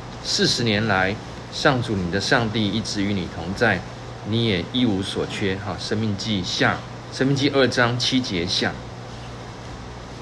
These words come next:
他更敦促以色列人勿忘上帝的诫命、律例和典章，并要遵-，谨守遵行，这正是爱上帝的表现。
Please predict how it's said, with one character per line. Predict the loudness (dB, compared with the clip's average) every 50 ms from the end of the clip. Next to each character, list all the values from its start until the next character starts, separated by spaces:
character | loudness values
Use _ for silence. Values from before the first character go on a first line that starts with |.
| -12 -12 -12 -12 -12 -12 -12 -12 -12 0
他 | 2 4
更 | 6 8 8 8
敦 | 8 6 4 4
促 | 4 4 6 6 6
以 | 6 4
色 | 0 2 4 4
列 | 6 6 6
人 | 6 4 4 2 0 -2 -4 -6 -8 -10 -10 -10 -10 -10 -12 -12 -4 0
勿 | 0 4 4
忘 | 6 4 4 2 0
上 | 2 2 2 2 2 0
帝 | 0 0
的 | 0 0
诫 | 0 0 0 0 2
命、 | 2 2 0 0 -2 -4 -8 -8 -8 -8 -8 -8 -8 -4 0
律 | 2 4 4
例 | 4 4 2 2
和 | 0 -2 -2
典 | -2 -2 -2 -2 0
章， | 0 2 2 2 0 -4 -8 -10 -12 -12 -12 -12 -8 -4
并 | 0 2 4
要 | 6 6 6 4
遵-， | 2 2 2 4 4 4 2 0 -2 -4
谨 | -2 0 0 0
守 | 2 2 4 4 4 2
遵 | 2 0 0 2 2 0
行， | 0 -2 -2 -4 -4 -6 -6 -8 -10 -12 -12 -12 -8 2
这 | 2 4
正 | 4 6 4 4
是 | 4 2 2 0 0 0 -2 -4 -8 -6 -4
爱 | -2 0 0
上 | 0 4 6 6 6 6 2
帝 | 0 -2 -2
的 | -2 -2 -2 -2 -6 -8 -6 -2
表 | -2 -2 -2 -2
现。 | -4 0 2 2 2